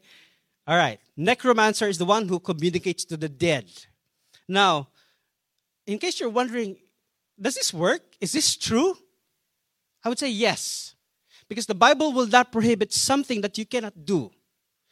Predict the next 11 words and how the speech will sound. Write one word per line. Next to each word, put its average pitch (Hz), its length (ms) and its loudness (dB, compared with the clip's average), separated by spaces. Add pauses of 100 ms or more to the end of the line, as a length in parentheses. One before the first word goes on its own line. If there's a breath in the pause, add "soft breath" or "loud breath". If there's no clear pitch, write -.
(200 soft breath)
The 190 100 -2
Heb-, 247 320 0
the 175 120 -8
Bible 302 280 0
will 320 100 0
not 285 160 -2
prohibit 220 340 2
something 269 420 0 (220 soft breath)
that's 214 240 -8
not 240 260 -4
doable. 170 680 0